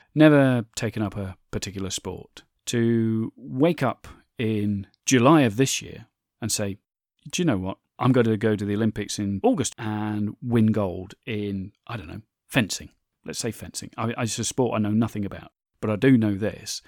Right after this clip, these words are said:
It would be ridiculous for them four weeks before the event to think, "Yeah, I'm gonna take that up,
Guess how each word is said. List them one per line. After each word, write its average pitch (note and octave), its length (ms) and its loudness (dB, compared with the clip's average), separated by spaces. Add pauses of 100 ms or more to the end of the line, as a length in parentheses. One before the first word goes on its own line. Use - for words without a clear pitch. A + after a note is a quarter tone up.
It D3+ 140 4
would C3+ 160 4
be B2+ 120 6
ridiculous A#2 840 4 (100)
for - 140 -6
them A2 240 4
four C3 300 6
weeks A#2 160 0
before A2+ 320 -2
the G#2 100 -2
event G2+ 380 -2
to - 100 -10
think, G2+ 420 -6 (200)
"Yeah, C3 160 2
I'm B2+ 80 2
gonna A2 160 2
take C3 240 0
that G#2+ 100 -2
up, G2+ 320 -6